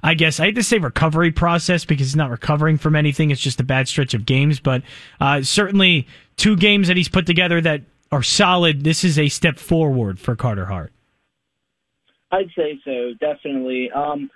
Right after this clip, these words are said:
Speaker 2: you know, the big thing with Carter Hart is obviously his confidence might not be at the highest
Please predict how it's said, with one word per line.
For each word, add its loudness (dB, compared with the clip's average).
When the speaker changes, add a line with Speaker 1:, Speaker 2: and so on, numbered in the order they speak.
Speaker 2:
you -4
know, 2
the -6
big -2
thing -2
with -4
Carter -2
Hart -4
is -6
obviously -6
his -4
confidence -6
might -2
not -4
be 2
at -4
the -12
highest -4